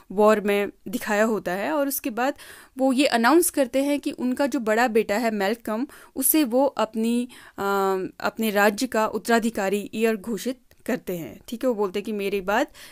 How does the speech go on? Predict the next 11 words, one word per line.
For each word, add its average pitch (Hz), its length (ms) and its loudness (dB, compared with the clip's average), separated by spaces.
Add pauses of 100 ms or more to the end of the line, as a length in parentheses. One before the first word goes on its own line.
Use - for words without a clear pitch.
(140)
इस, 233 280 2
अ, 185 340 0
स्कॉटलैंड 247 580 -2
का 240 100 -2
किंग 233 320 -6
कौन 220 240 -2
बनेगा? 196 460 -2 (320)
मेरा 202 260 -2
सन 240 220 -2 (400)
मैल्कम 240 440 0
बनेगा" 170 440 -4